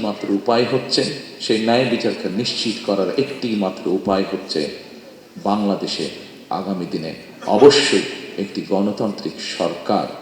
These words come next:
প্রতিষ্ঠিত করতে হবে। যেই সরকার জনগণের আকাঙ্ক্ষা পূরণে কাজ করবে, যেই সরকার মানুষের নি-, যারা নির্যাতিত হয়েছে,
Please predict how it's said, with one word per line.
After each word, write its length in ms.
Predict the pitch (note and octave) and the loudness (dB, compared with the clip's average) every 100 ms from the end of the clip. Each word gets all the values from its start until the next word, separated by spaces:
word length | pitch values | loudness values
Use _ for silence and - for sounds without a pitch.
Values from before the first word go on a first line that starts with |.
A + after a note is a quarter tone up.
| - - - - - | -16 -18 0 0 4
প্রতিষ্ঠিত 560 | - A#2 A#2+ - - - - | 4 4 2 -2 -4 -4 -4
করতে 320 | - - - - | -6 -8 -10 -8
হবে। 200 | - - - - - - - - - | -6 -8 -10 -18 -20 -20 -20 -14 2
যেই 180 | G2 | 2
সরকার 540 | F#2+ - G#2 G2+ B2 A#2+ B2 - - - - G#2 | 2 0 0 2 2 2 2 -6 -10 -12 -6 2
জনগণের 540 | A#2 A2 G2+ G2+ G2+ F#2 - - | 4 4 2 2 2 2 -6 -2
আকাঙ্ক্ষা 560 | F#2+ G2+ A#2 B2+ C3 C3+ | 0 0 -2 -6 -4 -4
পূরণে 380 | B2 B2 B2 B2 | 2 4 6 4
কাজ 300 | B2 B2+ - | 2 0 2
করবে, 280 | C3+ A#2+ B2+ - - - - - | 4 4 2 -2 -8 -14 -16 0
যেই 180 | A2 G2+ | 4 4
সরকার 600 | - - A2+ G#2+ G#2 C#2 - - - - - | 2 2 2 2 -2 -2 -4 -14 -18 -10 0
মানুষের 440 | G#2+ G#2 - F#2 - - - - - | 2 2 0 -2 -2 -10 -16 -18 -6
নি-, 360 | G2 G#2+ G#2 G2+ | -2 0 -2 0
যারা 260 | G#2+ G#2 | 2 4
নির্যাতিত 640 | G2+ G#2+ - D3 D3+ D3+ C#3+ | 4 0 2 2 2 2 2
হয়েছে, 360 | A#2+ B2 B2+ | 2 0 -2